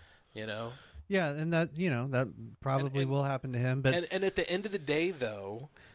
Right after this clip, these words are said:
Speaker 1: but at the end of the day, no matter how much money they throw at you, if you are not happy, I mean,
Speaker 2: Right.
Speaker 1: it's, it's not gonna, it's not gonna do it.
Speaker 2: Well, you know, they've
Speaker 1: You're just
Speaker 2: actually
Speaker 1: gonna be more, more rich, miserable.
Speaker 2: Yeah, I was talking about this with my wife the other day. You know, they've actually studied it, and, and what they have found is that,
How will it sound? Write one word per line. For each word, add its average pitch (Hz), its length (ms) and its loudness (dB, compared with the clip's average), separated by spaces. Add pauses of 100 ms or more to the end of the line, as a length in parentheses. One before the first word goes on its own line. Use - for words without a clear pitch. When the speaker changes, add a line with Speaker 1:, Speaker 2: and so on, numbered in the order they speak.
Speaker 1:
but 151 100 0
at 175 100 0
the 185 100 0
end 196 100 2
of 165 80 0
the - 60 -2
day, 170 200 4
no 143 140 -2
matter 180 240 2
how 156 160 -2
much 156 240 -2
money 135 300 2
they 123 120 2
throw 143 320 2
at 120 200 -2
you, 110 120 -6
if 117 160 -4
you 139 260 0
are 156 120 2
not 143 240 0
happy, 120 800 -2
I 143 40 -4
mean, 139 140 -4
Speaker 2:
Right. 123 160 4
Speaker 1:
it's, - 220 -6
it's 156 240 -6
not 165 240 0
gonna, 175 480 -4
it's - 160 -6
not 190 80 0
gonna 208 140 2
do 185 260 2
it. 104 180 -2 (360)
Speaker 2:
Well, 269 100 0
you 247 160 2
know, 220 140 2
they've 214 180 0
Speaker 1:
You're 202 120 2
just 185 100 -4
Speaker 2:
actually 226 140 0
Speaker 1:
gonna 220 80 2
be 220 120 -4
more, 165 400 2 (140)
more 143 360 2
rich, 135 380 2
miserable. 107 500 -6
Speaker 2:
Yeah, 147 280 0
I 143 80 4
was 175 100 2
talking 175 240 0
about 160 240 4
this 151 160 -2
with 151 80 -4
my 143 140 2
wife 139 260 4
the 127 80 2
other 117 140 2
day. 127 220 4
You 117 120 0
know, 110 140 0
they've 117 160 2
actually 123 280 2
studied 123 440 2
it, 107 160 4
and, 107 200 0
and 113 220 0
what 123 140 0
they 120 100 4
have 113 140 0
found 127 420 0
is 107 140 -2
that, 107 240 4